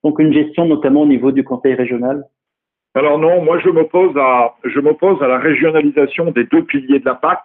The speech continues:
Speaker 2: Je me suis exprimé longtemps là-dessus, euh, parce que, euh, je pense que ça devrait être, euh, euh, une chose qui est faite au niveau national. Et, et, et, et moi je vais vous dire pourquoi, je vais être très clair. Euh, si demain il y a une majorité au Conseil régional,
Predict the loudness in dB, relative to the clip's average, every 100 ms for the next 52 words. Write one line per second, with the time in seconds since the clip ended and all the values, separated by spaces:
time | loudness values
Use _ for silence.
0 | -16 -12 -6 -4 -6 -6 -4 0 0 2
1 | 0 0 0 -2 -2 0 0 -2 _ _
2 | _ _ _ _ -2 -2 -2 -4 -8 -2
3 | 2 4 2 2 2 2 2 0 -4 -4
4 | -2 0 0 -2 -2 0 0 -2 -2 0
5 | 0 0 0 -2 -2 0 4 2 0 -2
6 | 2 0 -2 -16 -8 0 0 0 -2 -2
7 | -2 -2 -2 -4 0 0 0 -4 -2 -2
8 | 0 0 -2 -6 _ _ _ _ 0 0
9 | 0 2 2 0 0 -2 -2 -2 0 0
10 | 0 0 -2 -2 -4 0 0 0 -4 -2
11 | -4 0 0 -2 -6 _ _ _ 0 2
12 | 2 -2 -14 -2 0 2 0 2 0 2
13 | 0 2 0 2 0 0 -6 0 0 0
14 | -4 -2 0 0 0